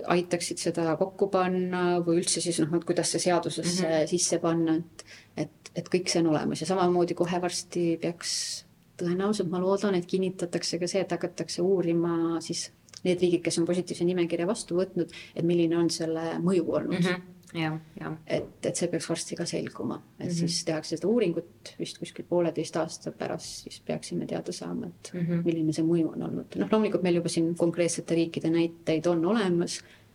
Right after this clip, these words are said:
Speaker 1: ja, noh, sealt võiks juba öelda, et, et see mõju on pigem positiivne.
Speaker 2: Mhm.
Speaker 1: Eks, eks me peame nagu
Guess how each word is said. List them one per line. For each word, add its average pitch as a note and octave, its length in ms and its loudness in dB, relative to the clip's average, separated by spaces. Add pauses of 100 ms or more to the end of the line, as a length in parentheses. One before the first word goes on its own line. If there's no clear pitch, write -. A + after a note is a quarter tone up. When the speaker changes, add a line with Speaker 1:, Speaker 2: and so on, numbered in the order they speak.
(120)
Speaker 1:
ja, D#3+ 180 2 (360)
noh, D3+ 120 0 (140)
sealt - 300 -2
võiks D#3+ 180 0
juba D#3+ 200 2
öelda, D3+ 180 2
et, - 220 -8
et - 240 -8
see - 140 -6
mõju D#3 220 2
on D3 100 2
pigem D#3 280 0
positiivne. F#3+ 680 2
Speaker 2:
Mhm. F3 280 -8
Speaker 1:
Eks, E3+ 140 2
eks G3 200 4
me G#3 80 4
peame G3+ 340 4
nagu E3+ 500 2